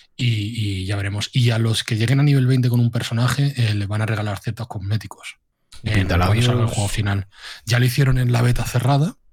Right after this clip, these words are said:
Speaker 1: y ahora van a hacerlo con otros nuevos. Es decir, no te dan los mismos, como por ejemplo suele pasar en las betas de Ubi, sino que te dan unos nuevos,
Speaker 2: Mm.
Speaker 1: que son los mismos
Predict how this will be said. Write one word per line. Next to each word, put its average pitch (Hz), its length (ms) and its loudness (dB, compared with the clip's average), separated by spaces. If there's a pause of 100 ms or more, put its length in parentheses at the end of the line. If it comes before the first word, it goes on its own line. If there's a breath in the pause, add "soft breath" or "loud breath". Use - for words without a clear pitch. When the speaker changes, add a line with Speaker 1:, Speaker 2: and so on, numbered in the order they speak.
(380 loud breath)
Speaker 1:
y 120 200 2
ahora 117 340 2
van 113 220 0
a 117 60 2
hacerlo 120 500 2
con 104 340 -2
otros 113 340 -2
nuevos. 101 360 0
Es 120 40 0
decir, 117 240 0
no 120 200 2
te 143 100 2
dan 123 160 4
los 110 160 0
mismos, 135 480 0 (320)
como 113 160 0
por 107 120 -2
ejemplo 120 220 2
suele 117 220 0
pasar 110 260 0
en 110 80 2
las 101 140 -2
betas 101 280 -2
de 104 80 0
Ubi, 131 300 0 (440 loud breath)
sino 147 340 2
que 165 100 0
te 120 120 2
dan 117 140 2
unos 107 160 2
nuevos, 98 440 -4 (320)
Speaker 2:
Mm. 95 220 -12 (420)
Speaker 1:
que - 80 -2
son 135 300 2
los 120 180 4
mismos 196 540 4